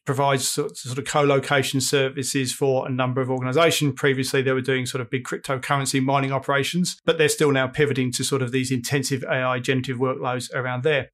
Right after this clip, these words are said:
The, I, I say that to sort of give it context because what happens is they're actually receiving power. So there's some sort of issue within the, the, uh, outside utility providing that power to them,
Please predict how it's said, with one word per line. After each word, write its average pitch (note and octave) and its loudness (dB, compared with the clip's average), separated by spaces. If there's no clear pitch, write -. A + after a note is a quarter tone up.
The, F#3+ 0
I, E3+ 4
I - 2
say G3 4
that D#3 4
to - -2
sort D3 4
of C#3 0
give D3+ 4
it C#3+ 0
context D#3 0
because D3 2
what E3+ 2
happens F#3+ 2
is C3+ 2
they're D#3 6
actually E3+ 2
receiving C#3+ 4
power. C3 2
So D3 4
there's C#3 4
some D#3+ 2
sort D#3 2
of C#3 2
issue C#3 2
within D3+ 4
the, D3+ 2
the, C#3 4
uh, C3+ 2
outside D3+ 4
utility C3+ 0
providing C3 0
that C3+ 0
power C3+ -2
to F#3 0
them, B2+ 0